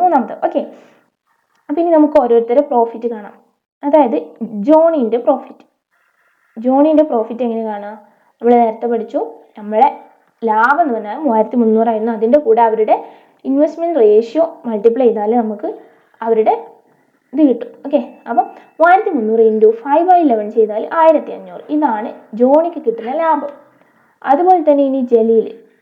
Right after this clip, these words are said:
ജലീലിന് കിട്ടുന്ന ലാഭം എന്ന് പറഞ്ഞാൽ മൂവായിരത്തി മുന്നൂറ് into four by eleven. അതെത്രയാണ്? ആയിരത്തി ഇരുന്നൂറ് രൂപ.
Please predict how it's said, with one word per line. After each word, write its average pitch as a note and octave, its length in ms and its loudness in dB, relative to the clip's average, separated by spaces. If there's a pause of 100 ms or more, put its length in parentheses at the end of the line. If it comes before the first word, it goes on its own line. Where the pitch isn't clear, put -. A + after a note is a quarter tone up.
(120)
ജലീലിന് D4 580 0
കിട്ടുന്ന A3 240 0 (100)
ലാഭം G#3+ 280 -2
എന്ന് A#3 120 0
പറഞ്ഞാൽ G3 260 -10 (120)
മൂവായിരത്തി D4+ 540 2
മുന്നൂറ് G#3 440 -8 (280)
into G#3 260 -4 (1500)
four C4 220 2 (120)
by A3+ 100 2 (120)
eleven. A3+ 260 -2 (220)
അതെത്രയാണ്? C4 500 0 (840)
ആയിരത്തി C4+ 360 -2
ഇരുന്നൂറ് A3+ 540 -4 (160)
രൂപ. G#3 140 -4